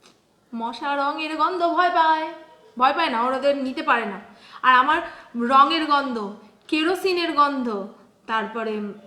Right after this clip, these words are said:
খুব গরমকালে যখন হঠাৎ করে বৃষ্টি পড়ে মাটিতে, সোঁধা মাটির গন্ধ, তারপরে পোড়া মাটির ভাঁড়ে যখন চা খাওয়া হয়, ওই চায়ের গন্ধ, উম,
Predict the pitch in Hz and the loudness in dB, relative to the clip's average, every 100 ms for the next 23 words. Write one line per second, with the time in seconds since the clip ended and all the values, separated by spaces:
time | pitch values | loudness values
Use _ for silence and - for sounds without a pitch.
0 | - 208 - - - _ - _ _ _ | -20 -20 -20 -20 -20 _ -20 _ _ _
1 | - 392 311 233 247 285 330 311 320 320 | -2 0 0 0 0 0 0 0 0 0
2 | 302 339 330 277 247 220 214 196 233 320 | -2 -4 -6 -8 -8 -8 -6 -2 0 2
3 | 320 320 311 240 277 - 320 302 320 294 | 0 -2 -4 -2 -4 -2 -2 0 0 0
4 | 247 302 294 247 233 - 277 311 302 294 | -2 -4 -4 -4 -4 -6 -2 0 0 0
5 | 320 302 285 277 262 202 190 - - - | -2 -4 -4 -4 -6 -8 -10 -16 -20 -2
6 | 214 240 254 277 277 285 285 - - - | 2 2 0 0 0 0 -4 -12 -20 -20
7 | _ - 320 320 320 320 320 330 320 - | _ -6 0 2 4 2 2 0 -2 -8
8 | - 214 233 277 294 302 311 330 320 - | -12 -4 4 4 4 -2 -4 -4 -6 -12
9 | - - - - - - - - 294 320 | -20 -20 -20 -20 -20 -20 -6 4 4 6
10 | 330 320 311 285 254 285 359 - 320 262 | 6 6 6 2 0 0 -2 -2 -2 0
11 | 339 330 320 320 302 285 208 196 - - | 0 -2 -2 -2 -2 -4 -4 -10 -20 -20
12 | 262 302 | -18 -16